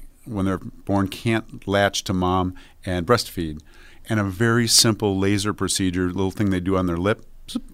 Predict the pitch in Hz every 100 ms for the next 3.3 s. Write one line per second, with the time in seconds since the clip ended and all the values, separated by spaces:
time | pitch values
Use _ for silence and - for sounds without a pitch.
0 | - 101 110 95 - 104 92 104 92 107
1 | 101 - - - 95 98 98 95 95 -
2 | 120 - - 113 95 85 73 98 98 -
3 | 90 85